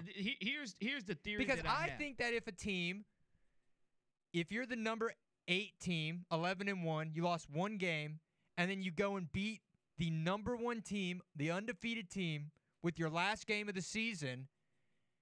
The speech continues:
Speaker 2: that has to be rewarded with some movement. I don't think just because,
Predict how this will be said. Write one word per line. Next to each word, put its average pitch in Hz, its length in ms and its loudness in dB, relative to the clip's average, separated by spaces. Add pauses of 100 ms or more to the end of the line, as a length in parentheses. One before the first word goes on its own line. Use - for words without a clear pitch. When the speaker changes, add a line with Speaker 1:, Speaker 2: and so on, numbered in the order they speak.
(800)
Speaker 2:
that 190 180 2
has 202 340 2
to 214 120 -4
be 214 280 0 (160)
rewarded 170 920 2 (520)
with 180 200 4
some 180 400 0
movement. 160 580 0
I 170 140 4
don't 208 160 -2
think 196 160 -2
just 175 200 0
because, 170 300 0